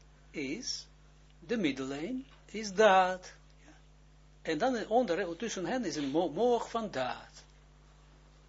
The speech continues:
Duidelijk. En die moog van Daad op een hoger niveau, wanneer het Bina is en hoger, daar is die Daad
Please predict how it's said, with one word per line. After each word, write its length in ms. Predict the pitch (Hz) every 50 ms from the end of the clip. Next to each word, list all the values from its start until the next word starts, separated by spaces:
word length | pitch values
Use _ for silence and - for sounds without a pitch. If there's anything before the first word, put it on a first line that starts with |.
| - - - - - -
Duidelijk. 440 | 165 196 277 254 208 - - - - - - - - -
En 200 | - - 143 139
die 100 | 135 139
moog 360 | 170 240 254 226 190 170 -
van 200 | - 208 190 175
Daad 440 | 147 135 127 123 120 131 147 165 -
op 140 | 202 190 220
een 100 | 240 170
hoger 420 | 127 135 135 123 - - 139 135
niveau, 520 | 139 147 147 139 151 156 165 175 214 254 208
wanneer 220 | 175 165 156 151
het 140 | 143 139 127
Bina 340 | 127 160 151 131 123 120 120
is 340 | 120 123 127 147 156 - -
en 160 | 151 135 120 113 -
hoger, 440 | 123 120 123 117 - - 147 160 202 - - - - - - - - - - - - - -
daar 460 | - 160 196 240 254 262 262 254 -
is 320 | - 202 214 220 202 180
die 440 | - - 175 160 160 151 147 143 127
Daad 600 | 123 151 156 156 160 180 208 247 277 262 - -